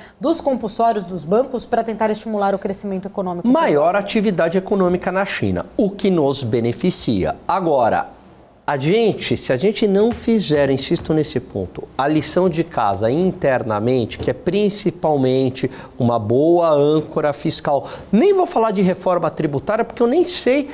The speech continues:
Speaker 2: se a reforma tributária vai vingar, se o passado é um bom guia, não vingou,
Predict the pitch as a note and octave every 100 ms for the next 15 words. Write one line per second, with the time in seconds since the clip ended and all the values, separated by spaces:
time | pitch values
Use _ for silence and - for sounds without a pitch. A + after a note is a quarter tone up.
0 | - - A3+ G#3+ G#3 G#3 G3+ F#3+ F#3+ E3
1 | D#3+ D#3+ D3 C3 E3 D#3+ E3+ B2+ C3 F#3
2 | - - - A#3 A#3+ G3 - F3 D3+ D#3
3 | C#3 D3 C3 A#2 A2+ A2+ D#3 A3 F3 E3+
4 | A#2+ D3 G#3+